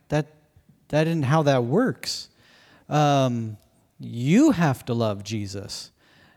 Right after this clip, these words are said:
you know? Um, so you, you must, you must separate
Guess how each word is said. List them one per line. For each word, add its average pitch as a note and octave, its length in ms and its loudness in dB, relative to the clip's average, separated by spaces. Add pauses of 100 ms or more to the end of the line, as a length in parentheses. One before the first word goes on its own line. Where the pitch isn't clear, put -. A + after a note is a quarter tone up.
(140)
you C#3+ 180 0
know? D#3 300 2 (480)
Um, C3 580 0 (240)
so F3 140 -4
you, D#3+ 400 2
you C#3+ 220 2
must, D#3 720 0 (160)
you C#3 180 0
must E3 500 0
separate A#2 680 -2